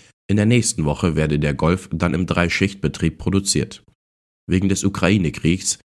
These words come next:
hatten sich die Zulieferprobleme auch bei Volkswagen ausgeweitet.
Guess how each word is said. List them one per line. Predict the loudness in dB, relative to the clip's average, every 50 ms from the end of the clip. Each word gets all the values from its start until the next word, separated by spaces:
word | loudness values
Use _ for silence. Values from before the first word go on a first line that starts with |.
| _ _ _
hatten | -4 -4 0 0 0
sich | 0 0 -2
die | -2 -4 -4
Zulieferprobleme | 0 2 2 2 2 0 -2 -4 -4 -2 -2 0 0 0 0 0 0
auch | -2 -2 -2
bei | -2 -4 -2
Volkswagen | 0 -2 -2 -2 -2 -2 -2 -2 0 0 -2
ausgeweitet. | -2 -2 -2 -4 -6 -8 -8 -8 -8 -8 -10 -10 -12 -14 -18